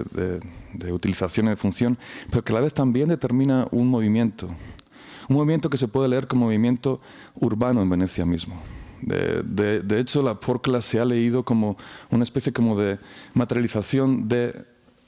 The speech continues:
la f-, forma urbana de Venecia y su historia, ¿no?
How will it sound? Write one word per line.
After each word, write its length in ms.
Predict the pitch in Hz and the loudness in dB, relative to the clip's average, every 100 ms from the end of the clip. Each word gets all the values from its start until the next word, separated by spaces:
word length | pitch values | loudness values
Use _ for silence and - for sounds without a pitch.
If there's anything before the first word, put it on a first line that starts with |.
| - | -2
la 340 | 107 104 110 107 | 0 0 -2 -6
f-, 420 | - - - - | -12 -12 -10 -6
forma 320 | - 113 110 | -2 0 0
urbana 280 | 104 104 104 | 0 0 0
de 80 | 98 | 2
Venecia 360 | 95 98 92 90 | 0 0 -2 -2
y 60 | 92 | -2
su 100 | 87 | -2
historia, 500 | - 85 - - - - - | -2 -4 -4 -8 -16 -18 -10
¿no? 140 | 104 | -10